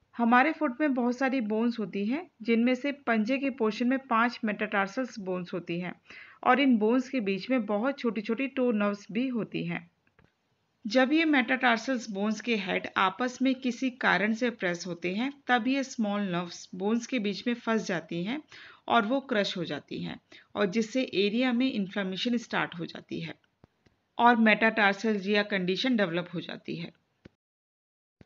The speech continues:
मेटाटार्सल्स बोन्स के हेड आपस में प्रेस कभी-कभी एक सिंगल फैक्टर की वजह से भी होते हैं और कभी-कभी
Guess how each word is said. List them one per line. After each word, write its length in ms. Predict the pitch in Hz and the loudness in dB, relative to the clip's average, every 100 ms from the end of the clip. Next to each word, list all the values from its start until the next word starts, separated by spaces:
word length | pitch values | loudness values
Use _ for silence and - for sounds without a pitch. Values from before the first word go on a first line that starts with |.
| _ _ _ _ _ _ _ _ | _ _ _ _ _ _ _ _
मेटाटार्सल्स 840 | 240 240 240 302 302 294 320 277 - | 6 8 8 6 6 6 2 0 -2
बोन्स 280 | 214 220 226 | 2 2 2
के 140 | 233 226 | 2 2
हेड 260 | 202 208 208 | 4 2 4
आपस 380 | 208 185 233 233 | 4 4 0 0
में 100 | 254 240 | -2 2
प्रेस 340 | 214 196 196 | 2 2 0
कभी-कभी 560 | - 220 240 247 226 269 | -2 2 2 2 2 2
एक 180 | 247 247 | 2 0
सिंगल 340 | 254 220 240 | 0 0 0
फैक्टर 420 | 247 214 185 - | 0 0 0 -2
की 160 | 226 254 | -2 0
वजह 240 | 233 208 | 2 2
से 160 | 220 254 | 0 0
भी 120 | 233 | 0
होते 340 | 240 220 220 220 | 0 0 0 0
हैं 160 | 262 370 | 0 -4
और 280 | - 233 233 | -2 -2 0
कभी-कभी 540 | 240 233 277 262 233 | 0 2 2 0 0